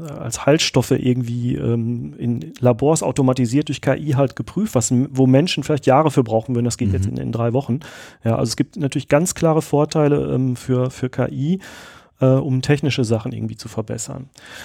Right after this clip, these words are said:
Speaker 1: Das Beispiel, was du jetzt hast, äh, oder sag mal, kritisch wird es dann, wenn Menschen ins Spiel kommen. Also das, ähm, Automatic Decision Making, das heißt, äh, A D M, eine Maschine entscheidet darüber, was mit einem Menschen passiert. Und das kann jetzt, äh, entweder ein Credit Score sein, das kann eine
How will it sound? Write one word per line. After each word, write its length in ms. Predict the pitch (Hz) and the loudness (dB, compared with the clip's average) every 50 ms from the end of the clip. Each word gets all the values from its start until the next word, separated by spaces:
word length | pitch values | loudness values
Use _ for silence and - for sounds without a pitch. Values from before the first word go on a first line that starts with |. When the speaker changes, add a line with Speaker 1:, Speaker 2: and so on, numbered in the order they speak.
| - - - | -18 -10 -4
Speaker 1:
Das 140 | - 117 - | -4 -2 2
Beispiel, 240 | - 147 151 175 | 2 2 2 2
was 120 | 170 156 - | 0 0 0
du 140 | - 165 185 | 2 2 2
jetzt 200 | 202 202 - - | 4 2 0 -2
hast, 220 | 185 196 - - | -2 -2 -4 -4
äh, 180 | 220 - - - _ - | -8 -10 -12 -12 _ -2
oder 160 | 160 151 156 | 2 4 4
sag 100 | 147 175 | 4 4
mal, 100 | 151 123 | 4 2
kritisch 320 | - - 190 - 214 - - | 2 2 0 0 0 0 0
wird 120 | 190 - | 0 0
es 100 | 147 - | -2 -2
dann, 160 | - 156 147 | -2 0 2
wenn 160 | 143 139 123 | 2 4 4
Menschen 380 | 120 117 113 120 131 - - 123 | 6 4 4 4 2 0 -2 -4
ins 160 | 113 113 110 | -6 -6 -6
Spiel 280 | - - - 110 107 110 | -8 -8 -6 -6 -6 -6
kommen. 340 | - - 110 107 110 117 117 | -6 -8 -10 -10 -8 -10 -10
Also 240 | - 113 117 113 | -10 -8 -8 -8
das, 240 | 117 117 117 - - | -6 -6 -8 -8 -6
ähm, 280 | - 127 120 117 117 127 - - | -6 -6 -6 -6 -6 -8 -8 -6
Automatic 560 | 127 117 - 127 120 127 135 - 151 131 - | -6 -4 0 2 2 2 2 2 0 -2 -2
Decision 440 | - 117 - - 175 180 185 175 175 | -4 -4 -2 0 0 0 2 2 4
Making, 400 | 165 160 160 156 - 165 160 147 | 4 4 4 4 2 0 0 0
das 180 | 127 120 - - | 0 0 -2 -2
heißt, 240 | 123 123 120 - - | -4 -4 -4 -6 -8
äh, 140 | 151 120 | -6 -6
A 220 | 110 - - 117 117 | -6 -2 -2 -2 0
D 160 | 107 110 - | 0 -2 -2
M, 280 | - 131 143 165 175 170 - - - - - - - | 0 0 0 0 0 -2 -4 -10 -20 -20 -20 -8 -2
eine 140 | - 123 123 | 2 4 4
Maschine 420 | 120 123 123 - - 190 208 190 | 4 4 2 2 0 2 4 4
entscheidet 640 | 151 131 120 - - 143 151 156 165 175 156 - - _ _ | 4 4 2 0 2 4 6 6 6 4 2 -2 -6 _ _
darüber, 360 | - 135 131 131 143 143 135 | 2 2 4 4 4 4 4
was 140 | 131 123 - | 2 2 0
mit 100 | 131 - | -2 -4
einem 160 | - 113 113 | -2 -2 -2
Menschen 320 | 107 110 113 110 - 113 107 | 0 0 -2 -2 -4 -6 -8
passiert. 580 | - - 113 - - - 113 107 135 131 - - _ _ - - _ _ - | -10 -10 -10 -10 -8 -6 -6 -6 -8 -10 -14 -20 _ _ -20 -20 _ _ -4
Und 120 | 120 110 | 0 0
das 160 | 123 113 - | 2 0 0
kann 180 | - 127 123 123 | 0 0 0 2
jetzt, 280 | 127 123 - - - | 2 0 -2 -6 -10
äh, 80 | 165 - | -10 -8
entweder 400 | - - 113 110 120 113 117 110 | -8 -8 -4 -2 -2 -2 -2 -2
ein 140 | 113 113 110 | -2 -4 -6
Credit 340 | - - 170 175 175 170 - | -4 0 2 2 2 2 0
Score 340 | - - - 156 147 143 139 | -2 -2 2 4 4 4 4
sein, 380 | 127 135 131 131 131 131 127 | 4 4 4 4 4 4 2
das 160 | 120 110 - - | 0 -2 -4 -6
kann 240 | - 113 113 113 | -6 -6 -6 -6
eine 280 | 110 113 110 110 - 135 | -6 -6 -8 -8 -10 -12